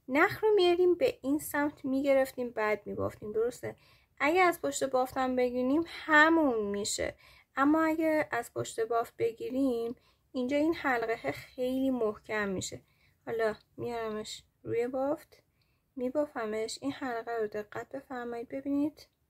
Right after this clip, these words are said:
این دوتا وقتی به هم میچسبه کامل می‌شه. وقتی که به صورت عادی ببافیم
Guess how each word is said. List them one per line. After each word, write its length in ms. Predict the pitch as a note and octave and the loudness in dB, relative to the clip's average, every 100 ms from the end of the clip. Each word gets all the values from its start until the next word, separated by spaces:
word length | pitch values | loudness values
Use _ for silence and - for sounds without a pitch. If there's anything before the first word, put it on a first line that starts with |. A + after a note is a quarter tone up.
| _ _ _ _ _ _ _ _ _ _ _ | _ _ _ _ _ _ _ _ _ _ _
این 140 | B3+ | -6
دوتا 260 | B3+ B3 B3 | -2 -2 -2
وقتی 320 | A#3 A#3 A3+ | -4 -4 -8
به 100 | A#3 | -8
هم 180 | A#3+ A#3 | -6 -4
میچسبه 680 | A#3 A#3+ B3 - - D4 G#4 C5 _ _ _ _ _ _ _ | -4 -4 -6 -6 -2 2 2 -2 _ _ _ _ _ _ _
کامل 440 | _ C4 A#3 A#3 A3+ | _ -4 0 0 0
می‌شه. 400 | G#3 - - - _ _ _ _ | -2 -4 -6 -8 _ _ _ _
وقتی 300 | D#4+ F#4 A4 | -2 0 0
که 80 | A4 A4 - | 4 4 4
به 100 | D4 | -2
صورت 380 | C#4+ C#4 C#4+ - | 0 -2 -2 2
عادی 400 | C4+ C4 C4 C4 | 4 4 2 4
ببافیم 840 | C4 B3+ B3+ - D#4 D4+ C4 C4+ | 6 6 2 0 0 2 4 2